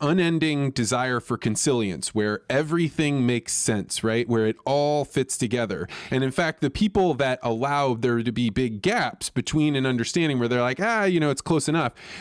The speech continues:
they're the ones that never quite jump the chasm to be able to discover something new. And it's interesting because, uh, you know, you're, you're both saying we should be wide open, but also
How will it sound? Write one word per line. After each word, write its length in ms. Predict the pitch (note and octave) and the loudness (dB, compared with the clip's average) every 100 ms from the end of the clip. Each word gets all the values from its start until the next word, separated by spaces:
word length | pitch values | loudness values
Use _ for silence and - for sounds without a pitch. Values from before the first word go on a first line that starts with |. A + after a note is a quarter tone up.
| - | 0
they're 180 | D#3 F#3 | 2 2
the 80 | |
ones 300 | E3+ F3 D#3+ | 2 0 0
that 120 | C3+ B2+ | -2 0
never 380 | C3 G#3 G3+ | 0 2 0
quite 440 | F#3 - E3+ D#3+ - _ - | -2 -2 0 0 -2 _ -8
jump 320 | A2 C#3 D#3 | 0 0 0
the 100 | - | -4
chasm 500 | - C#3 C#3 A2+ G#2+ G#2+ | -2 0 0 0 -2 0
to 120 | A2+ | 0
be 140 | B2 | 2
able 200 | A#2+ A#2+ | 2 0
to 180 | - B2 | 0 -2
discover 560 | G#2 A#2 - C#3+ B2 A2+ | 0 -2 0 0 0 0
something 500 | - B2 A#2 G#2 A2 | 0 0 0 2 2
new. 300 | B2+ F2+ - - - - | 2 0 -4 -10 -14 -4
And 120 | C#3+ | -2
it's 140 | D3 | 0
interesting 520 | A#3 B3+ F#3 - A#2+ A2 | 0 0 -2 0 0 0
because, 340 | G#2+ B2+ A2+ - | 0 -2 -2 -10
uh, 120 | G2 C3 | -10 -8
you 220 | B2 B2+ | -2 0
know, 220 | A#2+ A2+ - - - - | 0 -2 -6 -20 -20 -12
you're, 220 | - C3 D3+ | -2 0 2
you're 200 | D3 E3 | 2 2
both 240 | G3 F#3 | 2 0
saying 380 | - F#3 D#3 C3+ | 0 2 2 0
we 80 | C3 | 0
should 200 | C#3+ B2 | -2 0
be 120 | B2 | 0
wide 560 | G#2+ A2+ D3+ D#3+ F3 | 0 0 0 0 0
open, 360 | E3 F#3 A3 F3+ | 2 2 2 0
but 160 | C#3 C3 | 0 0
also 600 | C3 F3+ - E3+ C3+ | 0 0 2 2 2